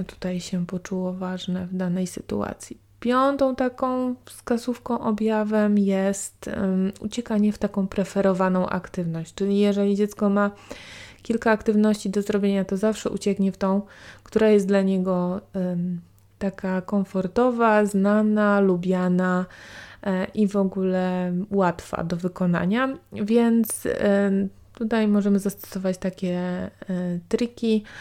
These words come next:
czyli taka strategia najpierw to, później to, a kolejna na przykład, e, obrazkowa, czyli wizualne pomocy bardzo nam tutaj posłużą, że pokażemy na przykład, że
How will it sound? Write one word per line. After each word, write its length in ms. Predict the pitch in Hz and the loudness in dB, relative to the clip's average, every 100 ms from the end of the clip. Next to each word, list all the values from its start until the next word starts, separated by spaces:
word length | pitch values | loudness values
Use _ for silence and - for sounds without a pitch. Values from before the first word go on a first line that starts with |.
| - - - - | -18 -20 -20 -10
czyli 140 | - 208 | -2 0
taka 260 | 202 202 | 0 -2
strategia 760 | 190 - 196 196 185 190 180 170 - - - - - _ - _ - - - - | -4 -6 -2 -2 0 0 0 -2 -6 -20 -20 -20 -20 _ -20 _ -20 -20 -16 0
najpierw 420 | 202 214 208 190 | 2 2 2 0
to, 180 | 208 190 | 2 0
później 380 | 190 185 175 170 | 0 0 0 0
to, 240 | 247 311 - - - - - - | -2 -2 -8 -16 -16 -14 -16 2
a 300 | 226 254 269 | 6 6 6
kolejna 460 | 240 214 220 226 | 4 4 4 4
na 140 | 202 185 | 2 2
przykład, 640 | - 185 190 190 185 - | -2 -4 0 2 0 -2
e, 380 | - 190 185 185 - | -6 -2 -2 -2 0
obrazkowa, 920 | 220 196 202 190 - 202 196 202 196 | 2 2 0 -2 0 0 2 2 0
czyli 280 | 196 196 190 | -2 -2 0
wizualne 600 | 190 185 196 202 202 196 | -2 -2 0 2 4 2
pomocy 440 | 196 190 190 185 | 2 2 2 0
bardzo 360 | 185 196 196 190 | -2 -2 -2 -2
nam 200 | 185 180 | 0 -2
tutaj 300 | - - 190 | -4 -6 -6
posłużą, 800 | 185 190 - 208 208 202 190 185 | -4 -6 -2 0 2 2 2 -2
że 320 | 180 190 185 | -4 -6 -6
pokażemy 640 | 185 - - 185 190 185 | -4 -6 -6 -4 -2 -2
na 140 | 190 180 | -2 -6
przykład, 540 | - 226 - - - | -8 -14 -12 -14 -16
że 180 | - - | -14 -12